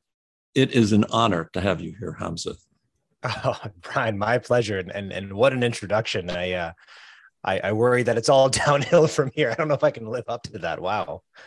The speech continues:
Speaker 1: I'm not concerned about that at all.
Speaker 2: <laughs> Thank you.
Speaker 1: In your TEDx talk, you described as a management paradox,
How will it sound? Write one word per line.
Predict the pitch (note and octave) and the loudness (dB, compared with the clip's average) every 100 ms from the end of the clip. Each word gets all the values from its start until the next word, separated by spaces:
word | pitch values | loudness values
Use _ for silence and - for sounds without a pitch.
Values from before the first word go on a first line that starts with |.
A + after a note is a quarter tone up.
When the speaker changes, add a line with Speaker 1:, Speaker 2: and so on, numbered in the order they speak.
| - | -2
Speaker 1:
I'm | A#2 A#2 | 2 6
not | A2+ G#2+ G#2 - | 6 6 2 -2
concerned | A2 A2 G#2+ G2 | 0 4 4 4
about | F#2 F2+ - | 2 0 0
that | F2+ | -2
at | F2+ F2+ | 0 0
all. | E2+ E2+ E2 - C3 - C3+ C#3+ - - - - | -2 -2 -8 -14 -12 -10 -8 -8 -6 -8 -10 -20
Speaker 2:
<laughs> | - _ - - _ _ - - - - - - | -20 _ -20 -20 _ _ -20 -12 -12 -12 -12 -4
Thank | A2 - | -4 -4
you. | G2+ F2 - _ _ _ _ _ _ | -8 -8 -12 _ _ _ _ _ _
Speaker 1:
In | C#3+ C3+ | 6 8
your | C3 A2 - | 6 2 -6
TEDx | - F#3 F3+ C#3+ - - - | 0 2 4 2 -2 -10 -4
talk, | G#2 F2+ F#2 - _ _ _ _ _ _ | -2 -2 -4 -10 _ _ _ _ _ _
you | A2 C#3 | -2 0
described | D3+ D#3 - G#2+ G#2 G2+ G2+ - - | 0 -2 0 2 2 0 -2 -8 -8
as | G2+ G2+ | -4 -2
a | |
management | G2 G2+ B2 A#2+ B2+ A#2 | 0 0 0 0 -2 -2
paradox, | G2+ G2 F#2 F2+ F2 - - | -2 -2 -2 -4 -4 -8 -16